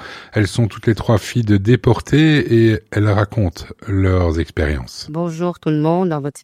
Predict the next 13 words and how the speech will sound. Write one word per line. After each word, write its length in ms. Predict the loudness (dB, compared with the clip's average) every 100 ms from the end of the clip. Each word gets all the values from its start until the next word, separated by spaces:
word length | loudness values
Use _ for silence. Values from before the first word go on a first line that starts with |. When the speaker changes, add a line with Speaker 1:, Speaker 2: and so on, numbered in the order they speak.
| _
Speaker 2:
très 380 | -10 -8 -6 -6
qualité. 800 | -6 -6 -8 -6 -4 -4 -6 -10 _ _ _ _
Évidemment, 680 | -6 -4 0 0 0 0 -2
euh, 280 | -2 -4 -6 -10 _
je, 420 | -10 -4 -2 -2 -2
nous 300 | -2 -2 -4
sommes 260 | -6 -6
très 260 | -6 -6 -2
émus, 380 | -2 -2 -2 -2
euh, 100 | -4
d'être 300 | -6 -8 -12
ici 220 | -10 -10
présentes. 680 | -8 -8 -6 -6 -8 -12